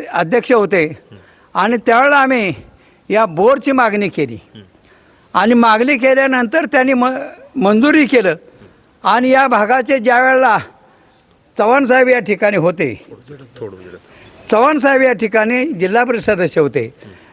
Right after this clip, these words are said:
त्यांनी हा रस्ता गाववाल्याच्या मदतीनं मंजूर केला. अशा पद्धतीनं या देवालयाचं बाहेरचे सुद्धा लोक झटत असतात. आता तर या भागाचे पूर्वीचे जे, अ,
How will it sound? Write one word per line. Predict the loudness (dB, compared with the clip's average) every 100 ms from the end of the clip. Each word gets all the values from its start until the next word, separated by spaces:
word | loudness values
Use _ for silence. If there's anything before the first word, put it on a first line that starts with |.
| _ 0
त्यांनी | 2 2
हा | 2 2
रस्ता | 0 0 0 0 0 -8 _ _ -6 0
गाववाल्याच्या | 2 2 2 0 0 0 0 -4 -14 -10
मदतीनं | -4 -4 0 0 0 -2 -8 _ -16 -2
मंजूर | 0 2 2
केला. | 2 2 2 0 -4 -14 _ -20 _ _ _
अशा | -4 0 -2
पद्धतीनं | 0 -2 0 0 2 0 -2 -8 -20 _ _ _
या | 0 2
देवालयाचं | 2 2 4 2 0 0 -2 -2 -6
बाहेरचे | -6 -2 0 0 0
सुद्धा | -2 0 2
लोक | 2 0
झटत | 0 -2 -2 -6
असतात. | -6 -10 -18 _ _ _ _ _ _ _
आता | -2 0 -2
तर | 0 0
या | 2 2 2 0 -4 -20 _ _ _ _
भागाचे | -6 -2 0 0 2 0 -2
पूर्वीचे | 0 0 0 -2 0 0 2
जे, | 0 0 0 -2 -12 _ _ _ _ _ _
अ, | -4